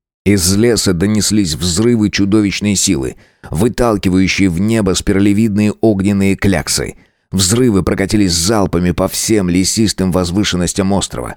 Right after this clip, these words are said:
Вокруг Кена градом сыпались раздробленные стволы деревьев.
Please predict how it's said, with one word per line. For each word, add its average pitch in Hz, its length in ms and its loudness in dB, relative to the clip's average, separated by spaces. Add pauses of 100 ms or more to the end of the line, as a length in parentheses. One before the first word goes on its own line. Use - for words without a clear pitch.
(260)
Вокруг 92 440 -2
Кена 104 420 0 (160)
градом 85 720 -4
сыпались 82 720 0
раздробленные 95 800 0
стволы 92 400 -2
деревьев. 76 560 -4